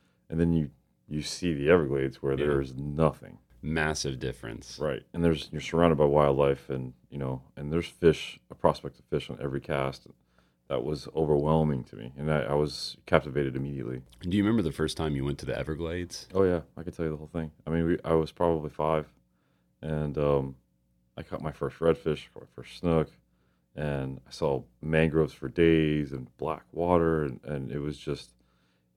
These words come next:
Speaker 1: to me, it felt like this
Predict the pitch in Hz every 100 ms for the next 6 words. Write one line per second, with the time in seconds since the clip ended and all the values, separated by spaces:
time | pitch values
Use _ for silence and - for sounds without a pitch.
0 | _ 82 90 110 101 90 85 - - -
1 | _ 85 80 58 78 78 76 _ _ _
2 | _ _ _ _ _ 80 76 - -